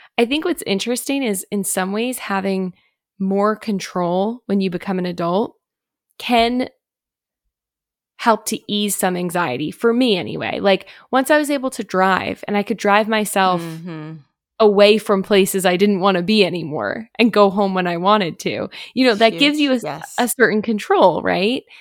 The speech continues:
Speaker 2: Yes.
Speaker 1: And as an adult, like, I can just, I don't have to be forced to do gym class or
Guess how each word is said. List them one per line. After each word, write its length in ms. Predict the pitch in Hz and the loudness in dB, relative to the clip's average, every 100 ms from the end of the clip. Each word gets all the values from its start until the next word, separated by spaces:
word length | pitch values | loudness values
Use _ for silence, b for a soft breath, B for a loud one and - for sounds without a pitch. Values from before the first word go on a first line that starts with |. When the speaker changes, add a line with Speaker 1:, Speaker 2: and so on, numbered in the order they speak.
| B | B
Speaker 2:
Yes. 440 | - 160 - - - | -14 -14 -16 -20 0
Speaker 1:
And 340 | 226 220 208 202 | 4 4 4 2
as 200 | 208 202 | 0 0
an 100 | 226 | -2
adult, 400 | 240 220 330 254 | -2 2 2 4
like, 180 | - 202 | 2 -2
I 120 | - 214 | -2 -4
can 200 | - 262 | -2 -2
just, 300 | 285 - - _ | -2 -6 -12 _
I 120 | 202 | -2
don't 180 | 226 247 | 0 0
have 320 | 214 214 220 | 0 -2 -2
to 80 | 262 | -4
be 160 | 202 208 | -4 -4
forced 440 | - 202 196 - | -2 -2 -2 -4
to 200 | 220 170 156 - | -6 -6 -10 -6
do 180 | 214 208 | -2 -2
gym 380 | 156 196 214 | 0 0 0
class 520 | 196 185 175 185 175 - | 0 0 2 0 -4 -8
or 460 | 185 185 185 180 | -4 -2 0 -2